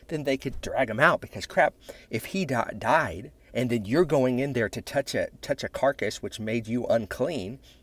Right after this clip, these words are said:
you would drop dead too. And so can you imagine, like, the bodies piling up, right? And so they, they probably tied a, a rope around his, his foot so that they could pull him out if he died.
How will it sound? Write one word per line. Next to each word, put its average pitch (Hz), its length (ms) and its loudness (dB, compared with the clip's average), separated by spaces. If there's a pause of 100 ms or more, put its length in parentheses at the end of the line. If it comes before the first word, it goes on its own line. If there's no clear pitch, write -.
(380)
you 107 340 -4
would 302 180 2
drop 113 300 2
dead 113 240 2
too. 196 220 -4
And 120 140 2
so - 160 0
can 143 200 -2
you 139 80 0
imagine, 131 400 6
like, 104 140 0
the 123 80 -2
bodies 123 420 2
piling 127 480 2
up, 147 200 8 (480)
right? 123 220 4
And 127 100 0
so 127 140 2
they, 123 260 2 (400)
they 120 100 -4
probably 143 580 2
tied 127 360 -2
a, 110 320 0 (680)
a 117 100 2
rope 113 380 2
around 104 320 4
his, - 240 -8
his 101 300 -10
foot - 300 2 (180)
so - 180 -2
that 113 220 -4
they 107 140 -2
could - 220 -6
pull 123 220 0
him 104 80 0
out 131 300 -2
if 90 140 -10
he 104 60 -6
died. - 600 -4